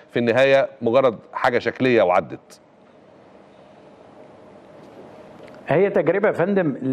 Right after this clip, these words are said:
Speaker 2: ليها، ليها، ليها جانبين. الجانب الأول إن الناس بتقول أفكارها وبتفكر في المشكلة معاك.
Speaker 1: مم.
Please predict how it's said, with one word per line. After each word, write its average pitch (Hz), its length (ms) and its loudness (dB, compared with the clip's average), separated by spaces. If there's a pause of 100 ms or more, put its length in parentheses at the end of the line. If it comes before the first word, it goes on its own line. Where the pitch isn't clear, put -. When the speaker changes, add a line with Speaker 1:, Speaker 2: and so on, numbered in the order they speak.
(180)
Speaker 2:
ليها، 156 380 0
ليها، 156 520 0
ليها 156 200 0
جانبين. 117 680 -4 (460)
الجانب 185 380 0
الأول 185 640 0
إن 143 120 0
الناس 156 300 -2
بتقول 156 280 -2
أفكارها 160 400 -2
وبتفكر 170 540 -2
في - 100 -8
المشكلة 147 440 -2
معاك. 113 400 -4 (120)
Speaker 1:
مم. 82 260 -4